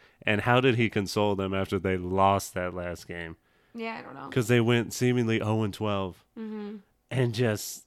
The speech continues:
Speaker 1: oh, they almost had it in the last one.
Speaker 2: So sad.
Speaker 1: Coach of the year.
Speaker 2: Honestly.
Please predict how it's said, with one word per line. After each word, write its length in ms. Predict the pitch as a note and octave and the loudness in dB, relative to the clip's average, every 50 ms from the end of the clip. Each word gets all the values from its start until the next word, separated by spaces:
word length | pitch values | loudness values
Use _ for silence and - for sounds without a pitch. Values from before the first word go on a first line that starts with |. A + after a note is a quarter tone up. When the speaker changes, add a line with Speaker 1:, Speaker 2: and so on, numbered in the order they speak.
| _ - | _ -8
Speaker 1:
oh, 240 | G2+ G2+ G#2 G#2+ A2 | -6 -4 -4 -2 0
they 140 | A2+ A2+ A2 | 0 0 0
almost 280 | G#2+ G#2 G#2 G#2 - | 0 0 -2 -4 -6
had 240 | - A2+ A2 A#2 A#2 | -4 -4 -2 -2 -2
it 100 | A2 G#2 | -2 -4
in 60 | E2+ | -4
the 80 | G#2+ G2+ | -6 -6
last 340 | G2 G2+ G2+ G2+ G2+ - - | -4 -4 -4 -4 -4 -6 -6
one. 200 | G#2 G2 F#2+ F2+ | -6 -6 -6 -8
Speaker 2:
So 220 | - - D#4 F4+ | -8 -8 -6 -6
sad. 480 | G4+ - C4 A3+ A#3 - A#3+ A#3 A3 G#3 | -6 -6 -6 -4 -4 -4 -6 -8 -6 -2
Speaker 1:
Coach 240 | A#3 A#2+ C#3 D3 - | 0 0 2 2 2
of 100 | E3 A2+ | 2 0
the 100 | G2+ F#2 | 0 -2
year. 360 | F2 F#2 F#2+ G2 F#2+ F2 E2 - _ _ - | -2 -2 -2 -2 -2 -4 -6 -10 _ _ -12
Speaker 2:
Honestly. 500 | A#3 A#3 A#3 A#3 A3+ - A#3+ A3 A3+ | -10 -10 -10 -10 -12 -12 -14 -14 -14